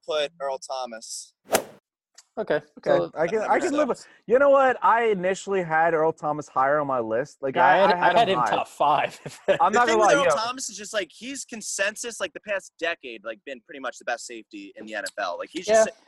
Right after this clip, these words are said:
Speaker 1: he's
Speaker 2: Yeah.
Speaker 1: such a good tackler. He's just pass coverage leader. Like, he checks all the boxes except for maybe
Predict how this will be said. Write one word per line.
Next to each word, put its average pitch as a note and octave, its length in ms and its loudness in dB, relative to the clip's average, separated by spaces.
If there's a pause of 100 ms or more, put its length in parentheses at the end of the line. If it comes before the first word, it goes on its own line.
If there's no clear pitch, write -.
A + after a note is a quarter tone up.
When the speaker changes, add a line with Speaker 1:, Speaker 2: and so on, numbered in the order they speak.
(160)
Speaker 1:
he's A3 120 -8
Speaker 2:
Yeah. G#3+ 60 -2
Speaker 1:
such C4 240 -4
a A#3 40 -14
good A3 180 -6
tackler. F#3 520 -6
He's D#3+ 160 -10
just - 280 -14 (280)
pass F3+ 240 -2
coverage E3+ 500 -10
leader. D#3+ 320 -12
Like, C#3 160 -10
he F3+ 80 -20
checks F3+ 360 -10
all C#3+ 200 -6
the C#3 80 -16
boxes B2+ 440 -10
except - 260 -12
for C3+ 100 -14
maybe B2 460 -10